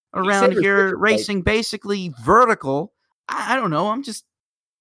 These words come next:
Speaker 2: I'm a little scared of that.
Speaker 1: I mean, just think about this. Um, it, you will kinda have the same tension and apprehension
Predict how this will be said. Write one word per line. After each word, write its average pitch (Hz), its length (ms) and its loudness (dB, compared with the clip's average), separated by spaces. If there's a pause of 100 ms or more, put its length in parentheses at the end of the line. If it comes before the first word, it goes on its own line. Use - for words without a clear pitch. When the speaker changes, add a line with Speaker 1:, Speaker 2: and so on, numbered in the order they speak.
(160)
Speaker 2:
I'm 320 120 0
a 285 100 4
little 185 180 -2
scared 131 360 -6
of 117 80 -12
that. 139 280 -8
Speaker 1:
I - 320 -14
mean, 160 100 -8
just 185 180 -4
think 196 180 -6
about 160 260 -2
this. 123 260 -2
Um, 110 480 -2
it, 117 200 -6
you 127 180 -6
will 143 220 -6
kinda 180 340 -4
have 147 220 -4
the 135 100 -4
same 156 400 -8
tension 147 460 -12
and 127 100 -10
apprehension 117 880 -8